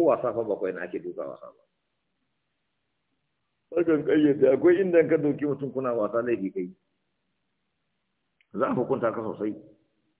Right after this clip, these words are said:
Daga nan zuwa nan duk inda ka doka za a hukunta ka. Ban sani ba ko wurin yan boxing. Amma dai daga karate, taekwondo, in ka doki na kai laifi.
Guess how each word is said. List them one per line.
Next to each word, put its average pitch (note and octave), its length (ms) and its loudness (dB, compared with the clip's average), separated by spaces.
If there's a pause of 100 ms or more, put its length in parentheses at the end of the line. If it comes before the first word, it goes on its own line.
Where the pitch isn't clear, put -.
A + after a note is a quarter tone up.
(1000)
Daga F#2+ 240 -4
nan B2 160 -4 (1300)
zuwa B2 280 -4
nan G2+ 180 -4
duk - 200 -2
inda D#3 260 4
ka A#2 100 -2
doka D#2+ 380 -6 (380)
za G#2 100 -2
a F2+ 80 0
hukunta E2 400 -12
ka. - 80 -20 (1080)
Ban G2 160 -4
sani C#3 240 -2
ba B2+ 120 0
ko C3+ 140 -4
wurin C#3 260 0
yan C3+ 160 -8
boxing. - 400 -8 (1800)
Amma A2+ 300 -2
dai D3 160 0
daga G#2+ 260 -2
karate, G2+ 560 -2
taekwondo, G2 520 -4 (200)
in G#2 100 -10
ka A#2 120 -4
doki G2 260 -6
na G2 140 -10
kai F2 180 -6
laifi. D2+ 300 -10